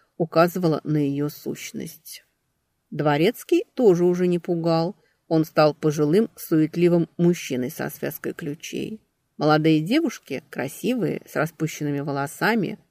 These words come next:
приветливо улыбались гостям, а мы изумленно взирали на произошедшие перемены и не могли поверить. То ли в то, что буквально десять минут назад дом был запущенным и мрачным,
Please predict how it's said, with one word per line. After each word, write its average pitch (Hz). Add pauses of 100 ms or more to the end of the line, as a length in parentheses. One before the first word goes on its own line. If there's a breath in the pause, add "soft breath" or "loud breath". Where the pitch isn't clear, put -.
(220)
приветливо 285
улыбались 175
гостям, 147 (320)
а 147
мы 160 (340)
изумленно 262
взирали 247
на 180
произошедшие 170
перемены 139 (320)
и 156
не 151
могли 143
поверить. 135 (420)
То 190
ли 160
в 160
то, 165
что -
буквально 151
десять 147
минут 151
назад 151
дом 143
был 139
запущенным 151
и 147
мрачным, 160